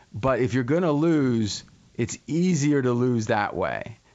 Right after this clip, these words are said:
Now, you might say, "R J, that's a sign that you didn't understand the nature of the game." Yeah, except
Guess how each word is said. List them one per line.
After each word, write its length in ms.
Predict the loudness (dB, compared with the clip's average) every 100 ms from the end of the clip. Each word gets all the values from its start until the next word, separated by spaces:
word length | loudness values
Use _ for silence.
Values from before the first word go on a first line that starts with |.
| -2
Now, 60 |
you 140 | 0 2
might 180 | 0
say, 160 | 0 0
"R 160 | 0 2
J, 120 | 0
that's 160 | 0
a 40 | -2
sign 380 | -2 -2 0 0
that 100 | -2
you 140 | -2
didn't 440 | 0 0 0 0 0
understand 880 | 0 0 -2 -2 -2 0 0 0
the 80 | 0
nature 340 | 0 0 -2 -2
of 80 |
the 80 | -2
game." 340 | -2 -2 -2 -4 -12 _ -20 -20 _ -4
Yeah, 420 | 0 2 2 -2 -6 _
except 600 | -6 -4 0 0 0 -6